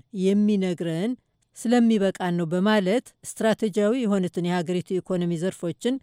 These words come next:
ለግል ዘርፍ ክፍት እንዲያደርጉ የሚቀርበውን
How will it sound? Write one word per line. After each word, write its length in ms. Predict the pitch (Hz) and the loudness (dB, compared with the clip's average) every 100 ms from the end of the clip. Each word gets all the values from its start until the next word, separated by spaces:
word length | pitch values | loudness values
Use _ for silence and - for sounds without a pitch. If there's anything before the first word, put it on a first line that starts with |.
| _ _ 180 | _ _ -4
ለግል 400 | 185 175 247 208 175 | -2 0 0 0 0
ዘርፍ 280 | 180 220 - - - | -2 -4 -10 -18 -8
ክፍት 220 | 226 - | -8 -4
እንዲያደርጉ 540 | 180 175 175 190 185 262 277 _ _ - | -4 -2 -2 -2 -2 -4 -4 _ _ -4
የሚቀርበውን 760 | 180 196 202 196 170 185 180 | 0 0 0 -4 -2 -2 -2